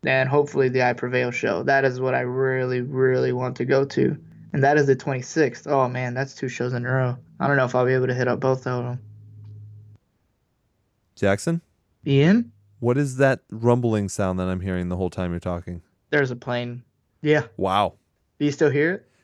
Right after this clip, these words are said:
Speaker 2: Does everyone hear that plane that went <laughs> by Jackson's house? Well, now
Speaker 1: Wow, I
Speaker 2: people
Speaker 1: didn't
Speaker 2: know.
Speaker 1: know you would hear that.
Speaker 2: I think the audience will hear it, yeah.
Speaker 1: Oh, shit. <laughs> I wanna hear it.
Speaker 2: Well, maybe you will. Well, anyways, let's just briefly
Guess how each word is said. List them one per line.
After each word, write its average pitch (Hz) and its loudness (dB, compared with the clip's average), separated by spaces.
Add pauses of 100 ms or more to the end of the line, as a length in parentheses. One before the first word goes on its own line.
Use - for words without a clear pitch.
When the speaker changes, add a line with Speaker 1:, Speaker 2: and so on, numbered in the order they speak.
(120)
Speaker 2:
Does 117 2
everyone 156 6
hear 139 4
that 135 4
plane 131 2
that 123 0
went 120 2
<laughs> - -10
by 131 2
Jackson's - -4
house? - -8 (280)
Well, 104 2
now 117 6
Speaker 1:
Wow, 139 4
I 131 6
Speaker 2:
people 143 2 (100)
Speaker 1:
didn't - 2
Speaker 2:
know. 143 4
Speaker 1:
know 127 2
you 135 -4
would 131 -8
hear 135 0
that. 127 -2
Speaker 2:
I 104 2
think 120 2
the 104 4
audience 101 4
will 87 -2
hear 85 0
it, 85 0
yeah. 98 2 (380)
Speaker 1:
Oh, 170 4
shit. 160 2 (100)
<laughs> - -12
I 175 2
wanna 175 0
hear 151 -4 (100)
it. 185 -6 (420)
Speaker 2:
Well, 104 2
maybe 90 -2
you 98 0
will. 147 -2 (640)
Well, 117 4
anyways, 95 0 (180)
let's 123 2
just 139 0 (160)
briefly 110 0